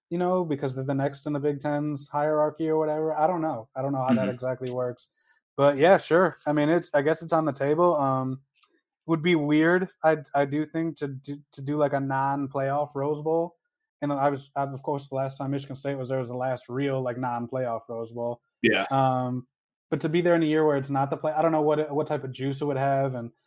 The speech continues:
Speaker 1: the last time Michigan
Speaker 2: Oh, we'll
Speaker 1: State
Speaker 2: juice
Speaker 1: was
Speaker 2: it up,
Speaker 1: this,
Speaker 2: no
Speaker 1: um,
Speaker 2: problem. Oh,
Speaker 1: okay, yeah.
Speaker 2: please. Yeah.
Speaker 1: Yeah. So, yeah, I guess probably it just comes down to whether, like,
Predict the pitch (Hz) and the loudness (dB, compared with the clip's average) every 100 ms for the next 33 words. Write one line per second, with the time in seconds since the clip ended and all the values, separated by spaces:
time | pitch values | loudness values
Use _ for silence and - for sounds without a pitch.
0 | _ _ - 139 143 - 143 139 143 127 | _ _ -2 0 0 0 0 6 8 10
1 | 156 143 127 123 107 92 117 101 123 92 | 10 10 6 8 8 8 6 4 6 4
2 | 90 80 82 - _ _ 143 160 135 123 | 4 -2 -8 -16 _ _ 2 2 2 -4
3 | - 139 135 123 - _ _ _ _ - | -4 0 0 -2 -10 _ _ _ _ 0
4 | 135 139 135 180 165 156 - _ 165 151 | 0 -2 0 4 4 2 -4 _ 0 2
5 | 165 185 247 - 208 196 196 175 156 170 | 4 6 6 8 8 10 8 6 2 -2
6 | - 170 151 151 156 151 156 151 135 131 | 0 0 2 4 4 4 6 6 4 4